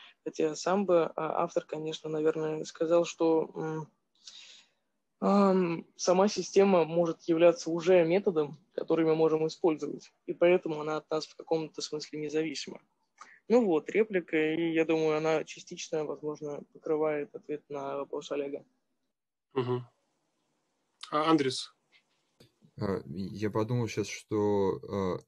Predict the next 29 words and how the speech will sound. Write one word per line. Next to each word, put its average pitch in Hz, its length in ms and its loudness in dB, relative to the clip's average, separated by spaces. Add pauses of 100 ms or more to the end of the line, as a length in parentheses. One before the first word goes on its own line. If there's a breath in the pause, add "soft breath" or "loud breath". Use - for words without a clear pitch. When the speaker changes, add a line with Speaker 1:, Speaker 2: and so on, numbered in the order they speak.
Speaker 3:
вот 98 200 -10
евклидова 123 440 -2
геометрия, 107 640 0
она 101 260 -4
строится 120 520 -2
на 104 100 -2
некоторой, 107 960 -2
а, 90 500 -6
однозначности, 104 800 -2
то - 140 -6
есть 85 160 -6
на 95 100 -2
точке. - 680 -4
То 92 60 -6
есть, - 360 -6
э, 85 140 -4
точка 127 400 -4
как - 300 -4
некоторая 104 520 -4
база, 92 360 0
ну, 110 200 -6
некоторый 95 340 -6
базис. 90 440 -2 (640 soft breath)
А, 85 160 -4
в - 60 -14
то 92 100 -2
время 107 300 0
как, 104 280 -4 (100)
э, 92 340 0